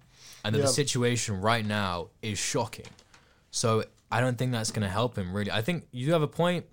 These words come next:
Speaker 1: uh, but I think the counter is just as strong.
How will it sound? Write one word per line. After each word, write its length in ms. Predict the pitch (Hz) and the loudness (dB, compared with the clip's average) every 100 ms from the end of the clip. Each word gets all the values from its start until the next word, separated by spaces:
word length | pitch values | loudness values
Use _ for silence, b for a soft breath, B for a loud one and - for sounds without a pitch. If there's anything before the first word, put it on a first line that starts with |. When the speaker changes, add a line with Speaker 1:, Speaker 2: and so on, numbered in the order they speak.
| _ - | _ -12
Speaker 1:
uh, 80 | 98 - _ _ _ - | -12 -12 _ _ _ -16
but 280 | 113 117 107 | -6 -2 0
I 80 | 107 | 0
think 180 | 131 | -4
the 60 | 120 | -6
counter 480 | - 123 123 117 107 | -4 -4 -2 -2 -4
is 100 | 95 | -4
just 280 | 110 92 98 | -6 -6 -6
as 120 | 85 | -8
strong. 400 | - 113 98 | -4 -2 -2